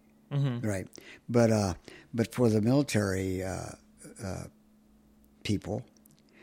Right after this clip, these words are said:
Speaker 2: it's just, it's just you wear a uniform and you're a hero. Well, you got a job.
Speaker 1: Mm.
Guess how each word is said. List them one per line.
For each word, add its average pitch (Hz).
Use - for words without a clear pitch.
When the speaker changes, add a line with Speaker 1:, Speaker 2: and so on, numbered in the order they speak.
Speaker 2:
it's 110
just, -
it's -
just 110
you 110
wear 127
a 117
uniform 113
and 110
you're 104
a 101
hero. 151
Well, 214
you 135
got 147
a 98
job. 92
Speaker 1:
Mm. 131